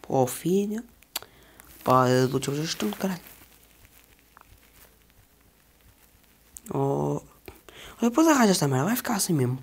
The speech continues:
porra. Agora vocês já perceberam. Agora pegam aqui nesta merda,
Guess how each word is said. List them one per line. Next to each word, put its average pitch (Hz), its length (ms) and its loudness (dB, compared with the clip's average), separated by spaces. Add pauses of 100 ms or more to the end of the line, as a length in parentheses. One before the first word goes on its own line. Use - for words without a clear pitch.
(120)
porra. - 320 6 (920)
Agora 226 120 0
vocês 226 200 2
já 214 100 2
perceberam. 135 540 -2 (1300)
Agora 196 200 -4
pegam 214 240 -2
aqui 202 160 -2
nesta 196 280 0
merda, 190 380 2